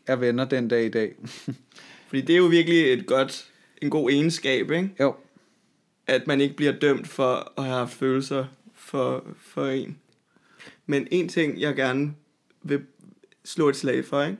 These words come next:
Speaker 1: Mm.
Speaker 2: Det er simpelthen, hvis man møder en gammel ven, eller en gammel bekendt på gaden,
Speaker 1: Mm.
Speaker 2: eller, øh, i supermarkedet, eller whatnot,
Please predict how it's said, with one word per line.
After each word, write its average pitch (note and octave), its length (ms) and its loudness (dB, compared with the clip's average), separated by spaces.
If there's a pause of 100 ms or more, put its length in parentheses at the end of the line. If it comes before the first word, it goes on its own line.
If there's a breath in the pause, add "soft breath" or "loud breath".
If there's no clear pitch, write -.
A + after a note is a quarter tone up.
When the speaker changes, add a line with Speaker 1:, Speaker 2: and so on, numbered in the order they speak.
(120)
Speaker 1:
Mm. A#2 240 -10 (840 soft breath)
Speaker 2:
Det D#3 80 4
er D3+ 60 2
simpelthen, D#3 280 0
hvis D3 180 -2
man D#3 160 0
møder D#3+ 420 4 (1300)
en D3+ 200 2
gammel D3+ 420 4
ven, D3 360 4
eller C#3+ 240 2
en C#3 160 0
gammel C#3 340 0
bekendt B2+ 680 -4 (1000)
på E3+ 120 -4
gaden, C3+ 440 4
Speaker 1:
Mm. D3 140 -8
Speaker 2:
eller, C3 420 2 (300)
øh, B2 520 4
i C#3 60 -8
supermarkedet, D#3 800 0 (100)
eller C3 380 0 (460)
whatnot, C#3 520 0